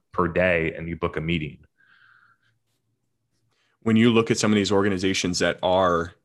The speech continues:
Speaker 2: ninety percent sales, or the budget is ninety percent going to sales and then ten percent to marketing, do you see that there's hope for them from a marketer's perspective? Or do you think, like, "Look, you've been down this path, the executive team, they're not gonna change at this point"?
Speaker 1: I don't.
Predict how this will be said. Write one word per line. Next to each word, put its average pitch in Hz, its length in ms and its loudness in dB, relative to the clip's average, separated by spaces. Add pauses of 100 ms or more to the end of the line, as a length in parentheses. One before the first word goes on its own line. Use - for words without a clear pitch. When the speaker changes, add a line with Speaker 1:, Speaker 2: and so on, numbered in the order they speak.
(260)
Speaker 2:
ninety 98 240 0
percent 92 320 -4
sales, 87 640 -2 (320)
or 98 140 2
the 92 80 -2
budget 90 320 -2
is 98 100 -2
ninety 90 260 -2
percent 87 320 -4
going 85 180 -2
to 85 60 -4
sales 85 480 0
and 95 80 -6
then 87 120 -4
ten 90 160 -2
percent 98 240 -2
to 90 60 -8
marketing, 85 440 -2
do 101 80 -2
you 98 180 2
see 101 200 2
that 107 120 2
there's 92 180 0
hope 120 200 2
for 160 100 0
them 175 280 0 (400)
from 113 180 2
a 104 60 4
marketer's 123 400 2
perspective? 151 760 -2
Or 107 200 2
do 104 80 2
you 107 180 2
think, 110 260 0
like, 98 340 0
"Look, 98 260 -8
you've 113 140 -8
been 104 120 -4
down 98 140 -4
this 95 120 -10
path, 92 380 -4 (280)
the 104 120 -10
executive 95 420 -8
team, 95 160 -10
they're 95 120 -6
not 87 180 -10
gonna 90 80 -12
change 82 240 -10
at - 80 -12
this 73 140 -18
point"? 73 240 -14 (360)
Speaker 1:
I 95 140 0
don't. 87 460 -2